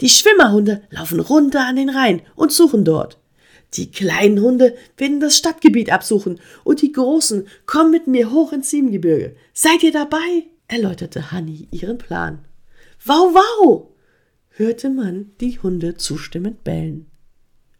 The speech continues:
„So, jetzt brauchen wir nur noch etwas vom Welpen, damit wir seine Fährte aufnehmen können“, erklärte Hanni.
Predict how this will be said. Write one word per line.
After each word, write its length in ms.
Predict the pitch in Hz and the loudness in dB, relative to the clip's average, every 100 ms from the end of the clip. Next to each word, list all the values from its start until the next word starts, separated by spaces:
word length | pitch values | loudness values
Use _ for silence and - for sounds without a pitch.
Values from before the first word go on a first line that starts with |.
| _ _ _ _ _ _ _ _ _ - | _ _ _ _ _ _ _ _ _ -6
„So, 460 | - 339 320 202 - | 2 4 4 2 -4
jetzt 180 | 208 - | -6 0
brauchen 320 | - 277 269 | 0 0 0
wir 80 | 294 | 4
nur 160 | 330 | 4
noch 140 | 359 330 | 4 0
etwas 300 | 302 302 294 | -6 -6 -4
vom 180 | 294 277 | -4 -2
Welpen, 420 | 311 302 - 160 _ _ | -2 -2 -10 -16 _ _
damit 280 | - 294 311 | -2 0 2
wir 80 | 202 | 0
seine 220 | 160 147 | -2 -8
Fährte 500 | - - 294 294 302 | -8 -4 -2 -2 0
aufnehmen 460 | 339 330 220 185 165 | 0 0 0 -2 -4
können“, 340 | - 147 143 _ | -10 -12 -14 _
erklärte 500 | - - 185 160 220 | -14 -12 -12 -10 -10
Hanni. 340 | 196 165 147 | -8 -8 -12